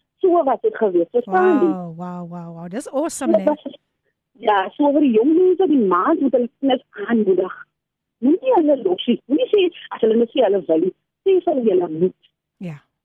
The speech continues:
Speaker 1: Hulle moet in
Speaker 2: Amen.
Speaker 1: hulle, van kleins af, hulle moet.
Speaker 2: Amen.
Speaker 1: Maar ek meen,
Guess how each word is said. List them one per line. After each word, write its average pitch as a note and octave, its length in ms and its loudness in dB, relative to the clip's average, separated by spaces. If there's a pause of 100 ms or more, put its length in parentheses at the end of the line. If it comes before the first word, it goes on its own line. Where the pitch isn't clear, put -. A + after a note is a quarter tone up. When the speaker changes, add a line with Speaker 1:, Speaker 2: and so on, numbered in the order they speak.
Speaker 1:
Hulle C4 140 2
moet G#4 220 0
in D4 160 2
Speaker 2:
Amen. - 0 - (120)
Speaker 1:
hulle, F3+ 160 0
van C4+ 160 -2
kleins C4 260 0
af, A3+ 120 -2
hulle F3+ 280 2
moet. E3+ 220 -4 (300)
Speaker 2:
Amen. F3 300 -10
Speaker 1:
Maar C4+ 120 0
ek B3 80 0
meen, D4 240 0